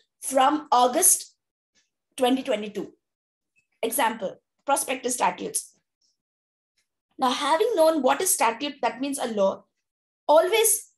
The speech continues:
you know, people from the legal field, be it lawyers or judges, they always, you know,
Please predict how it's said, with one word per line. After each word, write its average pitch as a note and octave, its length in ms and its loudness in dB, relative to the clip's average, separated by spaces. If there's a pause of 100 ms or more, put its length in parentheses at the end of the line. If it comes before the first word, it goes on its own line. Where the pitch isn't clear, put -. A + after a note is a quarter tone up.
you C4 100 -2
know, A#3 340 0
people F4+ 320 0
from D4 200 -2
the B3+ 60 2
legal A3+ 360 -4
field, G#3 380 -8 (440)
be C4+ 160 0
it C#4 120 -6
lawyers A3 440 2
or A3 200 -6
judges, G3+ 560 -6 (360)
they C#4+ 80 2
always, A4 680 2
you C4 140 -2
know, B3 320 -4